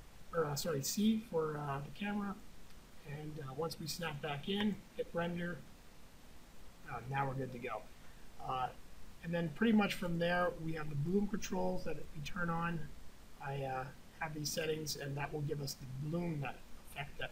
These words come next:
we have. So I gotta try to pull that render back up. Okay, you can see it now. I have the bloom, uh, that gives us a little bit of, uh, nice highlights and, uh, looks a little bit dreamy. Uh, and that's pretty much it. I did a little bit of curve correction.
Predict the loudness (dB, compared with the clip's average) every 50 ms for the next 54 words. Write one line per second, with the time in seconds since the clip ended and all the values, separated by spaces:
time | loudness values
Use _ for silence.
0 | -2 -4 -2 -2 0 0 0 -2 -4 -6 -8 -10 -10 -12 -14 -14 -14 -12 -12 -10
1 | -10 -8 -8 -8 -8 -8 -10 -10 -10 -10 -8 -8 -6 -6 -6 -8 -8 -8 -8 -8
2 | -8 -8 -8 -8 -6 -6 -4 -2 -2 -2 -4 -6 -8 -14 -16 -16 -16 -16 -14 -14
3 | -14 -14 -12 -8 -6 -4 -4 -4 -4 -4 -4 -4 -4 -4 -4 -2 0 0 0 0
4 | 0 2 2 2 2 2 -2 -10 -12 -14 -14 -14 -14 -14 -14 -14 -14 -14 -14 -12
5 | -12 -12 -12 -12 -14 -16 -16 -14 -12 -12 -12 -12 -12 -16 -16 -16 -16 -16 -14 -12
6 | -8 -2 0 0 0 0 -2 -4 -2 -2 0 0 0 0 0 0 0 0 0 0
7 | 0 0 0 -2 -2 -2 0 2 2 2 4 4 4 4 2 0 -8 -12 -14 -14
8 | -14 -14 -16 -16 -12 -6 -4 -2 0 0 0 0 -2 -2 -2 -2 -2 -2 -2 -2
9 | -2 -2 0 0 0 0 -2 -2 -4 -2 0 2 2 2 0 -2 -4 -10 -14 -12
10 | -6 -2 0 0 0 0 0 -2 -2 0 -2 -2 0 0 0 -2 -2 -4 -6 -4
11 | -2 0 0 0 0 0 -2 -4 -4 -6 -6 -6 -6 -6 -8 -8 -6 -4 -2 0
12 | 2 2 2 2 0 -4 -12 -12 -12 -14 -16 -16 -16 -14 -10 -6 -4 0 0 0
13 | 0 0 0 0 0 0 0 0 4 4 4 4 4 2 2 2 4 4 2 2
14 | 2 2 2 2 2 4 4 4 4 4 4 4 4 4 2 2 2 4 4 4
15 | 4 4 4 6 6 6 4 2 2 4 4 2